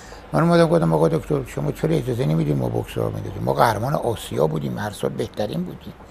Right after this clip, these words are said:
گفت: «ما پول نداریم، بودجه نداریم به شما بدیم.» من ناخودآگاه گفتم: «آقا ما بودجه نمیخوایم،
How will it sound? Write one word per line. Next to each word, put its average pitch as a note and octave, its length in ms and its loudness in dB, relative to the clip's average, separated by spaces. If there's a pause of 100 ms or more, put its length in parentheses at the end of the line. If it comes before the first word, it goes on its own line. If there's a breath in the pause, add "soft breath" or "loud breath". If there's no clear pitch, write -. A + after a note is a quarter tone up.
(1080 loud breath)
گفت: F#3 180 6
«ما F#3+ 80 10
پول G3 420 6
نداریم، G2 340 2
بودجه C3+ 320 4
نداریم A2 360 10
به F2+ 80 -6
شما - 180 -10
بدیم.» E2+ 260 -12 (600)
من A#3+ 140 4
ناخودآگاه F#3+ 640 10
گفتم: F#3+ 220 10
«آقا F3 100 10
ما F3+ 100 12
بودجه F3 340 6
نمیخوایم، A#2 420 2